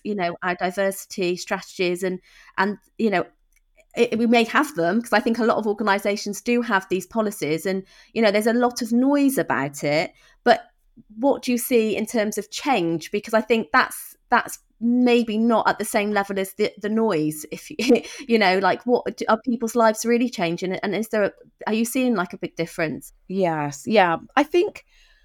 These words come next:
Speaker 2: you know, after the killing of George Floyd,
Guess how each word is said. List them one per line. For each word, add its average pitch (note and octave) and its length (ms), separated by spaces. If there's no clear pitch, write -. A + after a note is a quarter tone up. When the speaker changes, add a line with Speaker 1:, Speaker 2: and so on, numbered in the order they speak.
Speaker 2:
you C4 60
know, A3+ 300
after B3 280
the B3 100
killing G3 440
of F3+ 100
George F3 320
Floyd, D#3 720